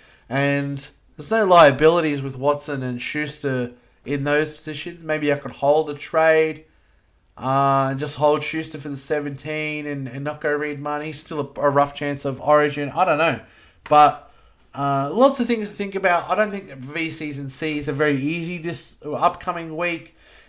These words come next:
And I think that, uh, I'm reinvigorated with my score to, to make a, an assault on, on the bye round. So maybe I go for the fifteen, sixteen,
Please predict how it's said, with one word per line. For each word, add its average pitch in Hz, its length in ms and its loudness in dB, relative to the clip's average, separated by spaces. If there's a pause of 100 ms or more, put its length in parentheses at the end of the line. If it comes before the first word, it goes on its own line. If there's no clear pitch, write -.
And 160 120 -2
I 165 100 4
think 214 400 -8
that, 170 400 -2 (720)
uh, 170 240 6
I'm 185 140 0
reinvigorated 185 840 2
with 151 180 -6
my 147 120 0
score 156 520 0
to, 147 280 0
to - 160 -6
make 151 240 2
a, 131 200 2
an 139 100 2
assault 156 520 8
on, 131 400 6
on 139 220 2
the 135 80 0
bye 139 300 10
round. 123 420 4
So - 180 0
maybe 147 300 4
I 135 120 8
go 139 240 4
for 143 120 -10
the 127 80 -8
fifteen, 131 460 -4
sixteen, 123 800 -4